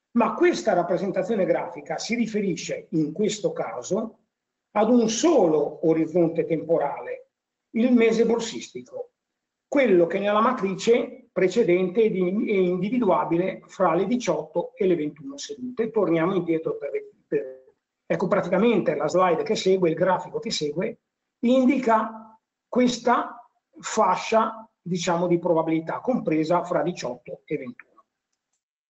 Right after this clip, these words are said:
Per una mera questione di tempo, accenneremo in modo estremamente sintetico alla parte teore-, teorica inerente alle opzioni.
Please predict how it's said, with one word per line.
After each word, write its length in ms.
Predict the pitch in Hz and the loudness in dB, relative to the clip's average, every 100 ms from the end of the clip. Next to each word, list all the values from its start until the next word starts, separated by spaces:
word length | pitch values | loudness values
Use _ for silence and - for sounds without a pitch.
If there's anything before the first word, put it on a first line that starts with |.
| _ _ _ _ _ _ _ _ _ _ _ _ _ _ _ _ _ _ _ _ _ _ _ _ _ _ _ _ _ _ _ _ _ _ _ _ - - | _ _ _ _ _ _ _ _ _ _ _ _ _ _ _ _ _ _ _ _ _ _ _ _ _ _ _ _ _ _ _ _ _ _ _ _ -20 -2
Per 160 | 240 254 | 0 2
una 160 | 220 | 4
mera 240 | 220 269 - | 4 4 2
questione 340 | 190 214 185 | 0 0 0
di 120 | 165 | 2
tempo, 640 | 170 135 123 - - - - | 0 -2 -4 -6 -8 -10 -4
accenneremo 640 | 175 - 214 208 202 160 | -4 -2 -2 2 2 2
in 40 | 190 | 2
modo 280 | 190 156 | 2 0
estremamente 540 | 151 190 185 226 220 170 | -2 0 0 2 0 0
sintetico 640 | 175 156 196 - 143 139 | 0 0 0 -2 -6 -8
alla 120 | 139 | -6
parte 340 | - 170 - 151 | 0 -2 0 -4
teore-, 440 | 143 143 160 - | -2 0 0 0
teorica 640 | - 170 170 - 143 - _ _ | 2 4 2 -2 -10 -12 _ _
inerente 500 | 165 151 147 147 143 | -2 0 0 -4 -4
alle 100 | 139 | -6
opzioni. 540 | 143 - 131 120 123 | -8 -10 -14 -14 -16